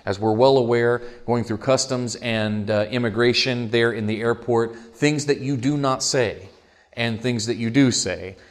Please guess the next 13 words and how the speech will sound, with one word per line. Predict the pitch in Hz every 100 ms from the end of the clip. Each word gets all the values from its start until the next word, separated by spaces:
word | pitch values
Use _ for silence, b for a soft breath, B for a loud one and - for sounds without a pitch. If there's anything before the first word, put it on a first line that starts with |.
| B
in | 113
order | 113 113 113
to | 113 117
make | 113 113
your | 110 110 110
experience | 107 - - 120 110 -
there | 120 110
in |
the | 104 90
airport | 117 113 117 104 101 B B B -
as | 107 104 101
smooth | - 127 123 120 117 110 -
and | 113 104 101 104 101